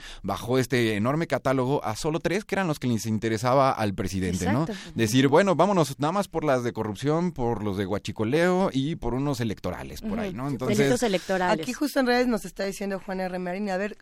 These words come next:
Speaker 3: ¿por qué no, por qué no sería grave feminicidio y abuso de menores? ¿No? O sea, ¿por qué no entraría?
Speaker 2: Primero es un tema de términos, ¿no?
Speaker 1: Pues el,
Speaker 2: ¿Cómo
Speaker 1: es
Speaker 2: ves,
Speaker 1: un
Speaker 2: Ernesto?
Speaker 1: tema de que el, en realidad, en, no es que uno sea más grave que otro, o
Speaker 2: Ujú.
Speaker 1: sea, en cada caso el juez tiene que determinar la gravedad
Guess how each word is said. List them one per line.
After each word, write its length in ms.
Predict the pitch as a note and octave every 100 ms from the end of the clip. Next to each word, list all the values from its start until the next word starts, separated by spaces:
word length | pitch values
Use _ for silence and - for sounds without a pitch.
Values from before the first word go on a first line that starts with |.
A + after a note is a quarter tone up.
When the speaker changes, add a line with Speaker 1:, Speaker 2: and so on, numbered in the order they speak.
| F3
Speaker 3:
¿por 180 | - F#3+
qué 120 | -
no, 240 | A3+ A3 F3+
por 160 | G3+
qué 100 | F#3+
no 120 | A3 A#3
sería 280 | A3 G3+
grave 300 | G3+ F#3+ F#3+
feminicidio 720 | G3 F#3 F3+ F3+ - G#3+ G3
y 80 | G3
abuso 320 | E3 F3 - F3
de 40 |
menores? 500 | E3+ F3+ F3+ D3 - - - - - -
¿No? 100 | -
O 160 | F#3 G#3
sea, 100 | D3+
¿por 160 | - E3+
qué 120 | G3+
no 120 | A3
entraría? 260 | A3+ G#3 G3
Speaker 2:
Primero 200 | C#4 E4+
es 80 | E4
un 100 | E4
tema 220 | D#4+ D4+
de 80 | D4
términos, 480 | - A3+ F#3+ D3+ F3+
¿no? 60 |
Speaker 1:
Pues 160 | G#3 F#3
el, 60 |
Speaker 2:
¿Cómo 120 | C#4+ C#4
Speaker 1:
es 60 |
Speaker 2:
ves, 80 | A3+ B3
Speaker 1:
un 20 | A#3+
Speaker 2:
Ernesto? 100 | B3
Speaker 1:
tema 160 | B3
de 200 | A3 F#3
que 160 | - D#3+
el, 260 | C#3+ A2+ D#2+ A2+ G#2 B2
en 120 | A#2+
realidad, 480 | B2+ B2+ C#3+ F#3 - - -
en, 480 | C3 B2 A#2+ A2
no 140 | C#3+ F3+
es 100 | G3
que 100 | F3+
uno 160 | G3+
sea 160 | E3+ F3+
más 160 | F3 D#3
grave 240 | F#3 F#3
que 100 | -
otro, 260 | E3 - F#2+
o 20 |
Speaker 2:
Ujú. 80 | -
Speaker 1:
sea, 400 | A#2+ A2 F#2+ G2 - -
en 200 | - A2
cada 240 | A2+ F#3 G#3+
caso 400 | - C#3+ - D#3
el 120 | G#2+
juez 180 | - D3
tiene 180 | D3+ D3
que 120 | C3
determinar 540 | A2+ A#2 G#2 G2+ C3+ -
la 160 | G#2+
gravedad 500 | G#2 G#2 F#2 F#2 A#2